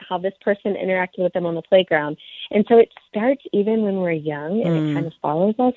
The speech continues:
Speaker 1: throughout our entire lifetime. It just plays out in different scenarios and different circumstances. And so I think something that I have found with my counseling clients and with different people through ministry and just other friendships and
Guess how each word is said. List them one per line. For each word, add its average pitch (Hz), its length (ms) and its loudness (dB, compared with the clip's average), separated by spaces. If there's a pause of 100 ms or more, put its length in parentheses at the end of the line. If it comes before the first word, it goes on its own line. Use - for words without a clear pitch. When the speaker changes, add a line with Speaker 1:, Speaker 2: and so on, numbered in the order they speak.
(160)
Speaker 1:
throughout 175 480 4 (380)
our 185 100 4
entire 175 520 2
lifetime. 165 420 0
It - 140 -2
just 202 180 -6
plays 175 380 2
out 165 260 0
in 165 80 -2
different 160 420 -6
scenarios 156 520 -2
and 156 80 -6
different - 280 -6
circumstances. 160 920 0 (460)
And 185 240 6
so 208 80 8
I 185 320 6
think 254 260 2
something 196 240 -2
that 175 160 -4
I 175 160 -4
have 180 240 -6
found 160 220 -6
with 156 100 -10
my 156 140 -10 (120)
counseling 240 380 0
clients 165 500 -2 (380)
and 180 100 4
with 170 180 6
different 196 340 2
people 175 420 0
through 165 140 0
ministry 180 920 0
and 156 140 -4
just 160 200 -6
other 170 280 2
friendships 190 480 2
and 165 140 -4